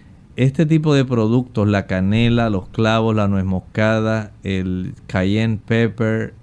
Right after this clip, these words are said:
la pimienta, el ketchup, la mayonesa, esos productos le van a irritar.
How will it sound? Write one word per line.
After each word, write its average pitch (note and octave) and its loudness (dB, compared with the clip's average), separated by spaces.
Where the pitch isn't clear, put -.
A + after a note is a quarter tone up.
la F#2+ -2
pimienta, G#2+ 0
el F#2+ -6
ketchup, G#2+ -2
la F2+ -4
mayonesa, G2 -4
esos D3+ 4
productos D#3 2
le C3+ 4
van B2 2
a C3 2
irritar. C3+ -2